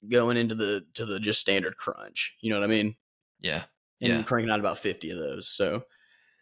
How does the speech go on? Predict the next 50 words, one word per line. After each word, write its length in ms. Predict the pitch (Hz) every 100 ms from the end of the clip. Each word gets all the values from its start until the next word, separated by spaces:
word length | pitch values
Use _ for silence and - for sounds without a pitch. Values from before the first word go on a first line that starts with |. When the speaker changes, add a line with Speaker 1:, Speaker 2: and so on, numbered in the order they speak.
| _ -
Speaker 1:
that's 220 | 170 170
kinda 180 | 185 170
what 100 | 165
I 80 | 131
did 160 | 123
today. 180 | 147 151
I'm 100 | 143
tr-, 80 | -
oh, 100 | 175
military 540 | 139 156 180 180 123 104
press. 320 | - 107 -
Did 200 | 143 143
military 420 | 131 139 143 110 107
press 200 | 104 -
for 80 | 101
the 60 |
first 240 | - 101 113
time 120 | 107
in 60 |
a 40 | 101
while. 480 | 101 87 67 - _ _ _
Speaker 2:
Mm. 80 | 139 147
Speaker 1:
So 420 | 110 101 101 107 - -
Speaker 2:
Yeah. 340 | 123 147 107 - _
Speaker 1:
go 100 | 131
Speaker 2:
I 20 | 139
Speaker 1:
do 60 |
some 140 | 147 147
Speaker 2:
forgot 140 | 139
about, 180 | 123 131
I 80 | 131
Speaker 1:
military 40 |
Speaker 2:
did, 120 | 147
Speaker 1:
press. 120 | 131 131
Speaker 2:
uh, 220 | 123 113
Speaker 1:
It's 120 | 113
pretty 180 | 147 143
nice. 480 | 143 113 107 - - _ _ _ _ _ _ _ -
Speaker 2:
overhead, 540 | 123 120 120 117 117 - 147
overhead, 440 | 131 120 120 113
uh, 260 | 107 107 104 _ -
barbell 340 | 117 117 101
press 380 | 95 92 95 -
today. 300 | 104 87 92 -
Forgot 200 | - 110 104
about 180 | 113 131
that. 240 | - 90
Speaker 1:
Nice. 340 | - - - - -
Speaker 2:
Standing. 460 | 113 113 113 90 87
Speaker 1:
Nice. 400 | - - -